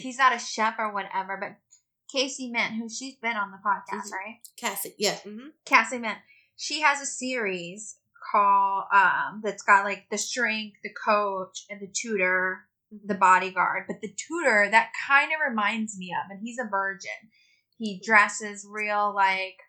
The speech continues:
Speaker 1: dark. He has a cane from something. He's, like,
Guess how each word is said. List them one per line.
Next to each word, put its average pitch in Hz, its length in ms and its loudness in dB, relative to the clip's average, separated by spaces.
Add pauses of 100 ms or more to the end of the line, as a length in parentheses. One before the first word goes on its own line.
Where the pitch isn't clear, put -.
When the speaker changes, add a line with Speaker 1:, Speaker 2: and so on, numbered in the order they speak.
(840)
Speaker 1:
dark. 247 520 8
He 240 120 -6
has 220 320 2
a 196 100 -8
cane 220 480 -6
from 240 140 -8
something. 233 520 -4
He's, 247 240 -4
like, 233 200 2